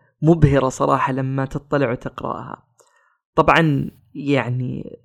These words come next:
آه، مثل ما ذكرنا أنه الإغريق القدماء، آه، نظموا أول بطولة رسمية كان في عام سبعمية وستة وسبعين ميلادي، وكانت يعني، يعني مثل ما تقام الآن، يكون حدث رياضي كبير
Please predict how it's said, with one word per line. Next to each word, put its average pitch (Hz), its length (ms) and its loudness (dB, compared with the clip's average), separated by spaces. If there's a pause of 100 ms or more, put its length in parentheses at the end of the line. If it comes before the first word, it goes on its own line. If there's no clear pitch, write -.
(100)
آه، 131 180 -4
مثل 139 280 -2
ما 139 120 2
ذكرنا 135 640 0 (340)
أنه 139 120 4
الإغريق 143 400 2
القدماء، 139 600 0 (320)
آه، 127 220 -2
نظموا 139 560 0
أول 156 320 2
بطولة 131 360 2
رسمية 135 580 -4 (320)
كان 135 200 -2
في 123 240 -4
عام 135 420 -2 (200)
سبعمية 135 540 -2
وستة - 280 -8
وسبعين 127 540 -4
ميلادي، 127 680 -2 (320)
وكانت 165 560 -2
يعني، 131 360 -6
يعني 120 360 -8 (300)
مثل 165 580 0
ما 139 160 0
تقام 143 420 -2
الآن، 123 380 -6
يكون 131 440 -4
حدث 143 480 -4
رياضي 135 420 -4
كبير 151 600 -2